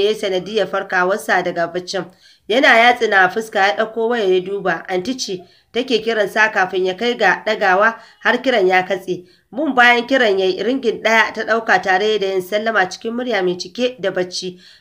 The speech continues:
Ya amsa mata yana tashi zaune. Ya ƙara da faɗin, "Ina kwana anti?" Anti ta ce, "Lafiya ƙalau Muhammad.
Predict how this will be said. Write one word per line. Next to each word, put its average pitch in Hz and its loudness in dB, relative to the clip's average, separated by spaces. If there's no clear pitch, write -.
Ya 214 0
amsa 285 4
mata 208 0
yana 220 0
tashi 214 -2
zaune. 170 -4
Ya 202 -2
ƙara 269 6
da 202 2
faɗin, 214 0
"Ina 214 2
kwana 233 2
anti?" 180 -6
Anti 190 -6
ta 233 -4
ce, 226 -4
"Lafiya 220 -2
ƙalau 262 0
Muhammad. 196 -2